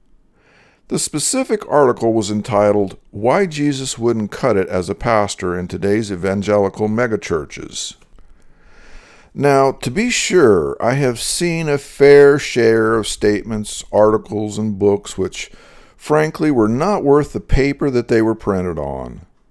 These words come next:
Some better, some worse. But sadly, this article virtually leaped out as a highlight and pinnacle collection of poorly thought out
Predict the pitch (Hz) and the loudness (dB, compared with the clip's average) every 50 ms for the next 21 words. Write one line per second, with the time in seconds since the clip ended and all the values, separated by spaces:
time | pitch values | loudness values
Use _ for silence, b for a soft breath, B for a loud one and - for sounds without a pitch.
0 | _ _ _ _ _ _ - - - 85 85 107 143 127 110 90 90 87 87 107 | _ _ _ _ _ _ -16 -10 -6 -4 -2 -2 0 2 2 2 2 0 -2 -2
1 | 117 123 117 101 - _ - - - 110 110 117 120 127 131 123 110 82 58 - | -4 -6 -12 -16 -18 _ -10 -6 -2 -2 -2 0 0 0 0 2 0 0 -2 -6
2 | - - - - - - - b b b b b b b b b b b b b | -12 -14 -14 -14 -16 -18 -20 b b b b b b b b b b b b b
3 | 131 113 - - - 139 131 123 120 117 104 90 82 80 80 78 98 135 160 160 | -4 -2 -2 -2 2 4 4 6 6 6 4 2 -2 -8 -6 -4 -2 0 0 0
4 | 156 - - - - 113 110 107 95 85 82 - - 87 87 82 90 104 117 123 | -2 -4 -6 0 4 4 6 6 4 2 0 -4 -6 -8 -8 -8 -4 -2 0 0
5 | 123 - - 117 107 101 104 104 98 - 101 98 101 107 113 123 139 143 147 147 | -2 -4 -6 -8 -6 -4 -4 -4 -4 -6 -10 -10 -8 -6 -4 -2 -2 -2 -4 -4
6 | - - - - - 98 98 90 80 71 69 - - 101 92 90 85 90 92 90 | -8 -14 -12 -4 0 2 2 2 2 0 -4 -6 -8 -6 -6 -6 -4 -6 -6 -6
7 | 85 - - - - 123 113 101 90 78 60 50 50 - - - _ - 98 95 | -8 -10 -10 -4 -2 0 0 0 0 -2 -4 -8 -10 -12 -16 -18 _ -10 -8 -6
8 | 101 98 - - - - - - 156 151 135 135 131 - - 131 - - - 131 | -6 -6 -6 -6 -6 -6 -4 -4 -4 -4 -4 -6 -6 -4 -6 -6 -6 -4 -2 2
9 | 120 120 113 101 92 - - - 92 82 85 85 - _ _ - - - 139 143 | 4 4 4 4 2 0 -8 -10 -8 -8 -8 -10 -12 _ _ -12 -4 -2 0 0
10 | 147 156 156 147 143 - - 123 113 107 101 87 80 78 80 82 80 80 - | 0 0 -2 -4 -4 -2 0 2 4 4 4 4 2 2 2 0 -2 -2 -6